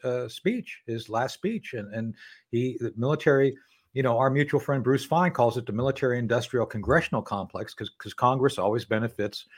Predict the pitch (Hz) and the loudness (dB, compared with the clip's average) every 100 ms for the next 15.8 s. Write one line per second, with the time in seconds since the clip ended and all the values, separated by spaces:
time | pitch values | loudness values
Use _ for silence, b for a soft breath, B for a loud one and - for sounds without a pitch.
0 | b b b b _ - 113 117 117 110 | b b b b _ 0 0 0 -4 -2
1 | 110 113 131 107 110 110 - 98 117 - | 2 2 2 0 -2 -4 0 2 2 2
2 | 143 143 233 143 - - 104 98 98 b | 4 6 6 2 -6 -2 2 2 0 b
3 | b b b 113 104 101 98 120 233 269 | b b b -6 -2 0 2 2 2 0
4 | - 113 - 127 - - - _ - - | -2 -4 -2 -8 -8 -20 -20 _ -20 0
5 | 131 156 262 208 135 113 123 - 101 95 | 4 6 4 4 2 0 -4 -2 -2 -2
6 | 92 90 - b b b 110 101 - 151 | -4 -8 -12 b b b -8 -2 0 2
7 | 151 127 110 - 214 - 135 117 - 117 | 0 0 -2 0 0 0 -4 -4 -4 -2
8 | 165 - _ _ 302 311 208 - 101 - | -2 -6 _ _ 2 4 2 0 -2 -2
9 | - 90 196 285 262 - 202 226 - 175 | -8 -4 -4 -2 -8 -4 -4 -4 0 2
10 | 196 202 - 151 175 175 175 170 170 139 | 2 0 -6 -2 0 0 -2 -4 -4 -2
11 | 180 180 170 151 156 b b b _ 135 | 0 2 0 -2 -4 b b b _ 2
12 | 139 139 - 160 160 151 - 170 123 143 | 4 4 4 4 4 0 0 0 4 6
13 | 156 156 - b b b 117 117 147 165 | 4 0 -14 b b b -8 4 6 8
14 | 151 131 143 143 131 139 143 143 110 139 | 6 6 4 2 4 4 4 2 -2 -2
15 | 135 151 165 165 208 - 113 | 0 2 0 0 -2 -2 -6